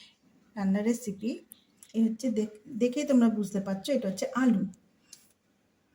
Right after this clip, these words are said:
এই আলু দিয়ে করবো একটা আজকে রেসিপি। তোমরা দেখতে থাকো। আমি এই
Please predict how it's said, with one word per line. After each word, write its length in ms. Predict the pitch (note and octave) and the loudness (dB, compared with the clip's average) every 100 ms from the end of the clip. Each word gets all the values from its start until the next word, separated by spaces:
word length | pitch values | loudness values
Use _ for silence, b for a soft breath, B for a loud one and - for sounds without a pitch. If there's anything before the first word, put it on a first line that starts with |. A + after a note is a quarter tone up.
| - G#3 | -6 -6
এই 60 | - G#3+ | -2 2
আলু 160 | A#3 C#4 | 2 4
দিয়ে 140 | B3 A#3 A3+ | 4 4 2
করবো 240 | G3+ G3+ B3 A3+ | -2 0 0 0
একটা 160 | - G#3 | -2 -4
আজকে 240 | G3 - A4+ - - - A3 | -6 -10 -10 -12 -18 0 2
রেসিপি। 440 | F3+ E3 E3 - - - _ _ _ _ _ | 2 -2 -8 -8 -12 -16 _ _ _ _ _
তোমরা 180 | G#3+ G3+ G3 | -6 -2 -2
দেখতে 180 | A3 A#3 A#3 | -2 -4 -4
থাকো। 200 | A#3 D4+ D4+ B B G#3+ | -2 -4 -6 B B -2
আমি 160 | G3+ G#3 | 0 2
এই 60 | G3 | 2